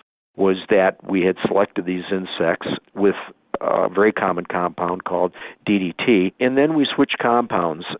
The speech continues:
And one of the compounds we, we switched to were these natural pyrethrins that I mentioned from the chrysanthemum flower, and then also some synthetic analogs that people had made from there, things called the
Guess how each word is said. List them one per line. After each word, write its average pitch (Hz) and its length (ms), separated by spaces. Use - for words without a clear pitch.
And 107 340
one 117 180
of 143 100
the 139 140
compounds 110 680
we, 98 320
we 98 240
switched - 300
to 92 240
were 95 300
these 95 280
natural 101 480
pyrethrins 95 720
that 92 80
I 87 140
mentioned 90 580
from 92 140
the 92 80
chrysanthemum 101 720
flower, 82 400
and 143 140
then 139 100
also 131 460
some 107 120
synthetic 107 400
analogs 98 720
that - 140
people 98 380
had 87 260
made 95 280
from 101 220
there, 82 260
things 92 260
called 92 360
the 90 160